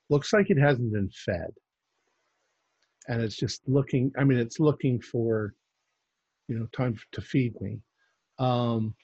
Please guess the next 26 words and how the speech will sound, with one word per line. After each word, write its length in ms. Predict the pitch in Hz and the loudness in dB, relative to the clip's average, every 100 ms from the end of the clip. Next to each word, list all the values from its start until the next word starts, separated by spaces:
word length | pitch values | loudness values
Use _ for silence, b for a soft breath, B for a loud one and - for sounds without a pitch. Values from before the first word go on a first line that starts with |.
| _ _ _ _ _ - - - _ | _ _ _ _ _ -20 -20 -20 _
other 240 | 165 175 202 | 4 6 6
than 180 | 202 170 | 6 6
that, 200 | 175 143 | 4 4
there 140 | 143 | 4
doesn't 260 | 147 160 151 | 4 4 2
seem 220 | 175 139 | 0 -2
to 80 | 160 | -2
be, 80 | |
you 120 | 147 147 | 2 4
know 160 | 190 | 6
that 160 | 208 196 | 4 4
there's 200 | 170 139 | 4 2
a 40 | |
cat 240 | 127 147 123 | 0 2 2
upstairs 840 | 120 - 143 113 101 120 139 - | 0 -4 -2 0 -2 -6 -10 -10
'cause 120 | - 120 | -10 -6
you 100 | 123 | -8
saw 360 | - 160 120 | -6 -4 -2
it, 40 | 110 | -2
and 80 | 131 | 0
that 140 | 131 | 0
was 160 | 156 113 | 0 0
different 380 | 156 143 139 117 | -2 0 -2 0
than 140 | 135 | 0
this 240 | 123 123 - | 0 -2 -8
one. 200 | 101 | -10